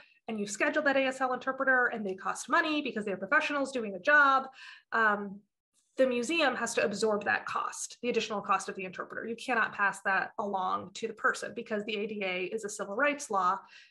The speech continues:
basically saying that we are required to give everybody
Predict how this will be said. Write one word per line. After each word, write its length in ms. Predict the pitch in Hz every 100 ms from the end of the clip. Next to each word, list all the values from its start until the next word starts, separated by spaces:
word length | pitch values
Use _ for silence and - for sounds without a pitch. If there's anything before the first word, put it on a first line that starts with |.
| _
basically 280 | 220 214 202
saying 240 | 202 196
that 200 | 196 190 -
we 160 | 220 226
are 220 | 202 196
required 640 | 214 - - 214 208 208
to 320 | - - 101 -
give 180 | 220
everybody 640 | 254 285 240 196 202 208